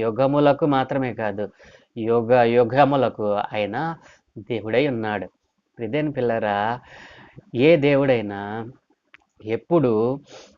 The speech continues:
మరి అందరికీ దేవుడవుతాడు అని ఆలోచన చేస్తే ఆయన అందరికంటే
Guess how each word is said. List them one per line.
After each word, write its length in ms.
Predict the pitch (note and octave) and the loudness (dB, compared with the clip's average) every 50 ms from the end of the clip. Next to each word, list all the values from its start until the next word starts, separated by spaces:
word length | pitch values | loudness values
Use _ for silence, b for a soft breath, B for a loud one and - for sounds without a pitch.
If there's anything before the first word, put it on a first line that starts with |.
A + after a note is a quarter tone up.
| - B2 | -4 -2
మరి 200 | A#2+ A#2 A2+ A2+ A2+ A#2+ C3 C#3+ D3+ - - _ _ _ _ b b b b b b b b _ _ _ _ _ _ _ _ | 0 0 0 2 2 2 0 -2 -4 -6 -10 _ _ _ _ b b b b b b b b _ _ _ _ _ _ _ _
అందరికీ 720 | - A#2 B2 C#3+ D#3+ D#3 F3 F3 D#3+ D3+ - - C3 B2 A2 G#2+ G#2+ A2+ B2+ A#2+ A2+ | -12 -8 -6 -6 -2 0 2 2 2 0 0 -2 -2 0 0 0 0 -2 -2 -2 -4
దేవుడవుతాడు 640 | A2+ A2+ A#2 B2 B2 B2 A#2+ - C3 B2+ B2 B2+ C3 C#3 - _ _ _ _ | -4 -2 0 0 0 0 -2 -2 -2 -2 0 -2 -4 -6 -8 _ _ _ _
అని 140 | - A2 G#2+ G2+ G2+ | -18 -14 -10 -8 -8
ఆలోచన 320 | G#2 A2 A2+ - B2 A#2+ A#2 A2 | -8 -8 -10 -10 -12 -12 -10 -10
చేస్తే 320 | G#2+ G#2 - - - D3+ E3+ F#3 E3+ - B B B B B B B B B B B _ - - A#2 | -10 -12 -12 -12 -10 -8 -8 -8 -10 -14 B B B B B B B B B B B _ -8 -4 -2
ఆయన 280 | A#2+ B2 B2+ A#2+ A2+ G#2+ G#2 G#2+ A2 A2+ A#2+ A#2+ B2 B B B B - - - | 0 0 0 0 -2 -2 -2 -2 -4 -4 -4 -8 -10 B B B B -14 -12 -10
అందరికంటే 760 | G#2 A2+ B2 C3 B2 A#2+ C#3+ C3+ C3 - - A#2+ A2+ G#2 B2 | -8 -6 -6 -6 -2 0 0 0 0 -2 -4 -6 -4 -4 -6